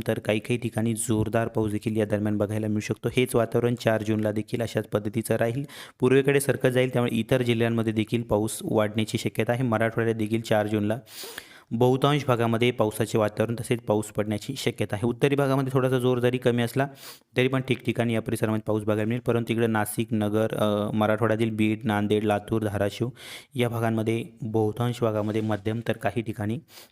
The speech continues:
जोरदार पावसाची शक्यता आहे. संपूर्ण कोकणपट्टा, संपूर्ण पुणे विभाग, पुणे, सातारा, सांगली, कोल्हापूर, सोलापूर या भागांमध्ये पावसाचा जोर सर्वाधिक राहण्याची शक्यता आहे.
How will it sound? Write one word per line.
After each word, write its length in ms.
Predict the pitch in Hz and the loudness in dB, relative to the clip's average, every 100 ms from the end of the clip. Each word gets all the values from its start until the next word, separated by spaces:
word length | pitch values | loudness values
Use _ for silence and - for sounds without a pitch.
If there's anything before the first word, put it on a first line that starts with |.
| 127 110 | -2 2
जोरदार 320 | 113 113 117 | 4 4 2
पावसाची 400 | 117 110 113 - | 2 0 -2 -4
शक्यता 200 | 123 127 | -2 -2
आहे. 60 | - | 0
संपूर्ण 440 | 117 120 139 135 | -2 0 0 2
कोकणपट्टा, 680 | 131 113 120 117 117 123 123 | 2 2 0 0 -2 0 0
संपूर्ण 500 | 113 110 120 123 120 | 0 0 2 2 0
पुणे 360 | 117 117 123 | 0 0 2
विभाग, 180 | 120 120 | 2 0
पुणे, 240 | 117 113 110 | 0 -4 -4
सातारा, 320 | 107 110 110 | -4 -2 -2
सांगली, 260 | 113 113 | 0 0
कोल्हापूर, 400 | 110 110 107 127 | 2 2 2 -2
सोलापूर 440 | - 110 110 107 135 - - - - - - | -2 0 0 -2 -6 -8 -16 -18 -20 -12 -2
या 140 | 120 | 0
भागांमध्ये 400 | 117 113 107 107 | 2 0 0 0
पावसाचा 340 | 117 104 - 104 | 0 0 0 0
जोर 180 | 107 | 0
सर्वाधिक 540 | 107 110 107 104 107 - | 0 0 0 0 0 0
राहण्याची 440 | 104 107 104 - - | 0 0 -4 -8 -6
शक्यता 440 | - - 104 104 | -4 -2 -4 -4
आहे. 200 | 107 | -4